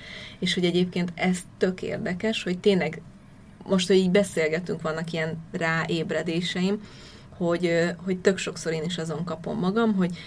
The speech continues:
egyszer csak így eltűnt a gyerek, a szobájában van, most már ugye van nekik kis külön szobájuk,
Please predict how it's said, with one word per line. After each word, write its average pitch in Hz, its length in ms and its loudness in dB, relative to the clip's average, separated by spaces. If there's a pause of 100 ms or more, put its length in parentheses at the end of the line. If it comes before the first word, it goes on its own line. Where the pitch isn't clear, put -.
(120)
egyszer 180 240 -6
csak 180 200 -6
így 165 120 -8
eltűnt 165 440 -4
a 160 40 -6
gyerek, 202 420 0
a 170 40 -8
szobájában 165 760 -2
van, 233 280 0 (120)
most 175 240 -4
már 170 220 -2
ugye 175 180 -2
van 170 280 -4 (500)
nekik 175 320 -4 (240)
kis - 180 -12
külön 165 240 -4
szobájuk, 226 460 0